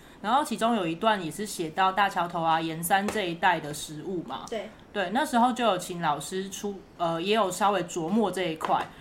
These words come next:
Speaker 1: 而我们这两场讲座，必须要说最特别、最特别的是，你可以一边听一边吃。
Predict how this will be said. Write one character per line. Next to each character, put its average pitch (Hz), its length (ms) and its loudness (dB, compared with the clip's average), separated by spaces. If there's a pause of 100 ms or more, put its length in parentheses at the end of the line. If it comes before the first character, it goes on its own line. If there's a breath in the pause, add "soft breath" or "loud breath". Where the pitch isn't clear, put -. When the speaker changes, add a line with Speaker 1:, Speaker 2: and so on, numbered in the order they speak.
(220 loud breath)
Speaker 1:
而 254 180 0
我 247 220 6
们 208 200 4
这 320 140 2
两 214 180 6
场 190 240 2
讲 170 280 2
座， 202 200 2
必 180 100 -4
须 202 60 2
要 202 120 4
说 196 180 -2 (100)
最 214 180 2
特 208 200 4
别、 160 160 -2
最 196 160 2
特 196 140 0
别 165 160 -2
的 139 40 -6
是， 196 180 -6
你 170 100 -8
可 190 120 -2
以 - 60 -2
一 196 100 -6
边 175 240 -4 (280)
听 165 200 -2
一 165 120 -6
边 147 180 -4
吃。 131 320 -4